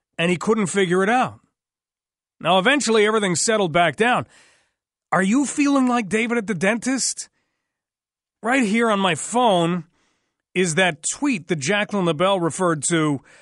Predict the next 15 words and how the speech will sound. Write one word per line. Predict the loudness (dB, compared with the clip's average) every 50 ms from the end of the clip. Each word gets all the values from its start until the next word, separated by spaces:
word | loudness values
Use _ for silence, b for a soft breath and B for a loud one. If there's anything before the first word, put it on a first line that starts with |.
| b b b b b
from | -8 -2 0 0 2 2 0
U | 0 0 0 0
S | 0 0 -2 -4
President | -4 -2 -2 0 0 0 0 0 0 0 -2 -8 _ _ _ -10 -4
Donald | -2 -2 0 0 0 -2 -4 -6
Trump | -8 -6 -4 -2 0 0 -2 -2 -6 -16 -20 -20 _ _ _ _ _ _ _ _ _ _ _ _ _ _ _ _ _ _ -12
to | -6 -4 -2 -2
Iranian | 0 0 0 0 0 2 0 0 0 -2 -2
President | -2 -2 -2 -2 -2 -2 -2 -4 -4 -4
Rouhani. | -4 -4 -2 -2 -2 -2 -2 -4 -4 -6 -8 -12 _ _ _ _ _ _ _ _ _ _ _ _ _ _ _ -6
And | -4 -2
then | 0 0
in | 2 2
all | 2 2 0 0
caps, | -2 -2 -2 0 0 0 0 -4 -6 -8 -10 -10